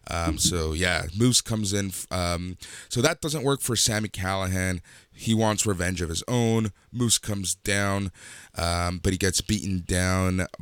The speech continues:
b-, as Eddie Edwards wants to know where W Morrissey is. This is very, um, Russo booking. Like, there's just a lot of stories being meshed together, which is kinda cool,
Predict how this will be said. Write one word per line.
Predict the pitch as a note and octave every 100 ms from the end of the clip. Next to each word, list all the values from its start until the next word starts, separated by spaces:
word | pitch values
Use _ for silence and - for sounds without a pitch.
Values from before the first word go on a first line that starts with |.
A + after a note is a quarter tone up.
| F2
b-, | - -
as | F#2 F#2 F2 -
Eddie | F2+ F#2+ -
Edwards | F2 E2 F2 F2 E2+ -
wants | F2 E2+ E2+ -
to | F#2
know | E2 E2
where | D#2+ E2 D#2 -
W | E2+ F2 E2
Morrissey | D#2 E2+ D#2+ G2+ F#2 -
is. | - D#2 D2 - - - -
This | G#3+ A#3
is | C4
very, | B2+ C3 C3+ C#3 C#3+ C3 - _ _ - - _ _ -
um, | A2 G#2+ F#2+ F2+
Russo | A2 A#2+ - A#2+ G#2
booking. | F2 - G2+ - D#2+ - F#2
Like, | A2+
there's | C#3 A#2+
just | - C3
a | C3+
lot | C3+ B2 C#3+ D#3
of | C#3+
stories | - C3 A#2 A#2+ B2 G#2+
being | - A2+ F#2+ E2+
meshed | G2 G2+ -
together, | - F2+ E2+ F#2+ D3+ G#3+ G#3 - - -
which | D#3 F3 -
is | D3
kinda | C3 C#3 B2
cool, | - C#3 F3+ G#3+ A3